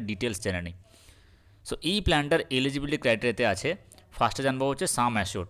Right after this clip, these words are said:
So, এখানে মিনিমাম আপনাকে সাম অ্যাসিওরড চয়েস করতে হবে পাঁচ লক্ষ টাকা, আর ম্যাক্সিমাম no limit। পলিসি টার্ম, এখানে তিনটে পলিসি টার্ম আছে, পনেরো বছর, কুড়ি বছর এবং পঁচিশ বছরের জন্য। প্রিমিয়াম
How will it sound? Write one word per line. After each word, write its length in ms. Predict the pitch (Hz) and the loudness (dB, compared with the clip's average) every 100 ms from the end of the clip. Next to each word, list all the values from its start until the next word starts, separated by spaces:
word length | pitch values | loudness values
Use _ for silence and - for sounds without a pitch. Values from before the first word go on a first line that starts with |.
| - - - | -12 -12 -4
So, 60 | 131 | -2
এখানে 200 | 143 185 165 | 0 -2 0
মিনিমাম 260 | 139 151 175 165 | -2 -2 0 0
আপনাকে 240 | 156 156 143 | -2 -4 0
সাম 120 | 131 135 | 0 0
অ্যাসিওরড 260 | 127 143 123 | -2 0 0
চয়েস 140 | 113 120 | 0 -4
করতে 140 | - | -2
হবে 100 | 131 123 | -2 0
পাঁচ 100 | 104 104 | -2 -2
লক্ষ 120 | - 135 | 0 0
টাকা, 140 | 139 185 - - - - - | 0 -2 -6 -20 -20 -20 -4
আর 60 | 113 110 | 0 0
ম্যাক্সিমাম 460 | 107 - 139 143 123 | 0 -4 0 0 2
no 80 | 113 110 | 0 0
limit। 200 | 107 139 - - | -4 -8 -10 4
পলিসি 340 | 131 160 151 135 139 | 6 6 4 4 6
টার্ম, 180 | 135 185 - _ - 123 | 4 2 -10 _ -8 -4
এখানে 180 | 160 160 - | -2 -2 -2
তিনটে 260 | 160 160 196 151 | -2 0 2 4
পলিসি 280 | 139 - 147 | 2 2 2
টার্ম 160 | 127 117 120 | 2 2 0
আছে, 140 | 190 247 - _ | -2 -4 -12 _
পনেরো 240 | 131 135 156 175 | 2 4 6 6
বছর, 220 | 202 220 240 - 143 | 6 0 0 -8 0
কুড়ি 160 | 143 151 | 2 4
বছর 220 | 147 196 170 | 4 4 4
এবং 80 | 156 127 | 2 -2
পঁচিশ 220 | 113 113 95 | -2 0 -2
বছরের 220 | 98 98 | -2 -2
জন্য। 140 | 92 87 87 - - _ - _ _ _ _ | -4 -6 -12 -20 -20 _ -20 _ _ _ _
প্রিমিয়াম 400 | 151 170 185 190 | -2 2 4 4